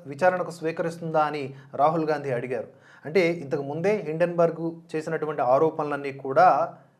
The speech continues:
చాలా నీచమైనవి, ఆధారరహితమైనవి అని already సుప్రీంకోర్టు చెప్పింది. అయినా మరొకసారి ఆ బిలిబిత్రి కంపెనీ తీసుకున్నటువంటి, చేసినటువంటి ఆరోపణల్ని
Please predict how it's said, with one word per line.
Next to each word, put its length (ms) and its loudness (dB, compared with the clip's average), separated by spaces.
చాలా 540 6
నీచమైనవి, 840 -2
ఆధారరహితమైనవి 1040 2
అని 160 -6
already 360 0
సుప్రీంకోర్టు 540 -8
చెప్పింది. 360 -10
అయినా 180 8
మరొకసారి 480 6
ఆ 60 8
బిలిబిత్రి 440 -2
కంపెనీ 320 -4
తీసుకున్నటువంటి, 920 -10
చేసినటువంటి 460 -6
ఆరోపణల్ని 800 2